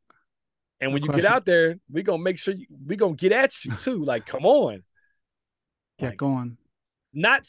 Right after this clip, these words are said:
Speaker 1: not because I'm trying to, like, sun you, but just because I'm like,
Speaker 2: Yeah.
Speaker 1: "Yo, I know what this mean. This
Speaker 2: Sure.
Speaker 1: is what you've been, when we talking after the game or, and you can't figure out why you're not getting the chance. This is, this is how we, we multiply that.
Speaker 2: Mm.
Speaker 1: This is it."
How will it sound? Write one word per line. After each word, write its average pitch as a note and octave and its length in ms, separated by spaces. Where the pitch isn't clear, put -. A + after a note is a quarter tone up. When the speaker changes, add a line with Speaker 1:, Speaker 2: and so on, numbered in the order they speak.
Speaker 1:
not F#3+ 340
because F#3+ 240
I'm G3+ 100
trying G3 260
to, A#2+ 100
like, A2+ 280
sun B3+ 380
you, C#4 160
but F3 140
just F#3+ 180
because F3+ 240
I'm F#3 120
like, C#3+ 160
Speaker 2:
Yeah. C#3 160
Speaker 1:
"Yo, - 100
I D3 160
know D3+ 240
what D#3+ 140
this C#3+ 180
mean. E3+ 460
This D3 180
Speaker 2:
Sure. E3 100
Speaker 1:
is - 20
what C#3 260
you've F3 100
been, E3+ 200
when C3 140
we F3+ 140
talking G#3 400
after G3 280
the F#3 120
game A3+ 440
or, A2 300
and A#2 220
you D#3+ 80
can't G3 260
figure G3+ 300
out G#3 320
why F3 140
you're G#3 120
not G#3 200
getting G3+ 160
the G3 80
chance. F3+ 500
This F3 240
is, D3 160
this D#3+ 220
is F3+ 100
how F3 140
we, D#3+ 160
we D3 100
multiply D3 480
that. C#3+ 60
Speaker 2:
Mm. C3+ 180
Speaker 1:
This A#2 160
is C#3 140
it." E3+ 180